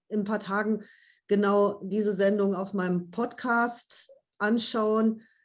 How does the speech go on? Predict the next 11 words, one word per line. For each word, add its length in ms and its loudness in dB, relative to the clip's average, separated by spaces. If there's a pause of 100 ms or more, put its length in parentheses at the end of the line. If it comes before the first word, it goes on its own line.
(280)
wo 260 -2
ihr 160 0
den 200 0
Podcast 560 -4
findet, 500 2
also 320 -4
bei 380 2
Apple 240 -2
Podcasts 680 -4
und 380 -4
bei 520 0